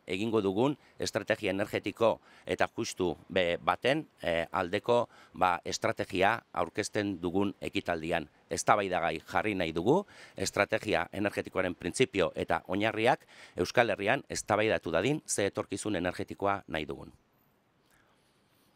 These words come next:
Bueno, como os decía en euskera, hoy hemos venido a las inmediaciones de la, de la Torre Iberdrola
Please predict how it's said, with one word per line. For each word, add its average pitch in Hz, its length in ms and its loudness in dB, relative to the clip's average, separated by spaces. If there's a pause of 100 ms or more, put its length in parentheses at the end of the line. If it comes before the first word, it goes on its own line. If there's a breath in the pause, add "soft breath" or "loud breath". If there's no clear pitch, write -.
(560 soft breath)
Bueno, 98 240 -2
como 92 180 -6
os 90 40 -4
decía 117 560 0
en 101 120 -8
euskera, 131 440 0
hoy 98 80 -6
hemos 101 180 -4
venido 104 240 0
a 101 40 2
las 95 120 -2
inmediaciones 87 640 -2
de 80 160 -2
la, 78 400 -4
de 87 100 -4
la 82 220 0
Torre 101 320 -2
Iberdrola 104 640 0